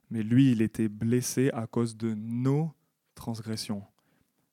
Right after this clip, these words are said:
brisé à cause de nos fautes. La punition qui nous donne la paix est tombée sur lui. Et c'est par ses blessures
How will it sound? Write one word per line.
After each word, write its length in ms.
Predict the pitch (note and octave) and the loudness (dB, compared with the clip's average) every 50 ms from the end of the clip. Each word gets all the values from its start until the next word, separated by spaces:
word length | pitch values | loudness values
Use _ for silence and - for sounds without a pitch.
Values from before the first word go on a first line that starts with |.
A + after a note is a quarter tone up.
| _ _ _ _ - | _ _ _ _ -10
brisé 480 | A2+ A#2 A2 B2 A#2+ A2 G#2+ A#2+ A#2+ | -8 -4 -2 -2 -2 -2 0 0 2
à 100 | B2 A2 | 2 0
cause 260 | - - A#2 A2 G#2+ G#2+ | -2 -4 -6 -6 -4 -2
de 140 | A2 A2+ | -2 -2
nos 240 | G#2 G#2+ A2 A2+ A2+ | -2 -2 -4 -4 -6
fautes. 500 | A2+ - - G#2+ G2 - - - - - - _ _ _ _ _ _ _ _ _ _ _ _ _ _ _ _ - _ _ _ _ _ _ _ _ _ - | -6 -6 -6 -6 -6 -6 -8 -12 -14 -14 -18 _ _ _ _ _ _ _ _ _ _ _ _ _ _ _ _ -20 _ _ _ _ _ _ _ _ _ -10
La 80 | - G#2 | -8 -4
punition 420 | - B2 A#2+ A#2+ A#2 - C#3+ C#3+ | -4 -2 -2 -2 0 0 -2 -2
qui 160 | C#3 - A#2+ | -2 -4 -4
nous 560 | A2+ A2 A2+ A#2 B2 C3 C#3 D3 E3 F#3 E3+ - - | -4 -4 -4 -4 -2 0 2 4 4 2 2 -2 -6
donne 400 | - A#2+ A2+ A#2+ B2 A#2+ A#2 A#2 | -14 -4 0 2 4 4 4 2
la 140 | A2 A2 A2 | 0 0 -2
paix 360 | - - A2 A2+ C3 C#3 - _ _ _ _ _ _ _ _ _ _ _ - - _ _ _ _ | 0 0 0 0 0 -2 -4 _ _ _ _ _ _ _ _ _ _ _ -20 -20 _ _ _ _
est 140 | - A#2 - | -10 -10 -8
tombée 220 | - A2 G#2 A2+ A2 | -8 -6 -6 -6 -6
sur 200 | - - G#2+ G#2+ | -4 -4 -4 -4
lui. 420 | G#2 G#2 G#2 - - - - - _ _ _ _ _ _ _ _ _ _ _ _ _ _ _ _ _ _ _ _ - | -2 -4 -4 -6 -8 -12 -14 -18 _ _ _ _ _ _ _ _ _ _ _ _ _ _ _ _ _ _ _ _ -14
Et 60 | A#2 | -14
c'est 200 | - - - A2 | -12 -10 -10 -8
par 260 | - - A2 - - | -6 -6 -8 -8 -8
ses 240 | - - - A#2+ A2+ | -10 -6 -4 -2 -2
blessures 640 | A2 A2 A2+ A2+ - - G#2+ G#2 - - - - | -2 -2 -2 -4 -4 -4 -6 -6 -6 -10 -18 -20